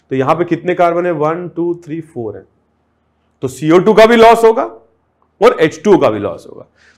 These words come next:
सीओ टू का लॉस हम करा दें, यहां से सीओ टू बाहर कर दें,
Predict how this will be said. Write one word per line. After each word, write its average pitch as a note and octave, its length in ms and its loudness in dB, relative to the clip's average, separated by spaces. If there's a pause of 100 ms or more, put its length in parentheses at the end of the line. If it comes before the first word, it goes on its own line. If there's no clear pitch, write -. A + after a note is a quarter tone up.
(140)
सीओ E3 160 4
टू G3+ 120 2
का G#3+ 120 6
लॉस G#3+ 280 4
हम G#3+ 140 0
करा G3 240 2
दें, G3+ 120 0
यहां F#3+ 240 0
से F#3 120 -4
सीओ E3+ 220 -4
टू D#3 140 -8
बाहर C#3 260 -6
कर D#3+ 120 -14
दें, E3 160 -20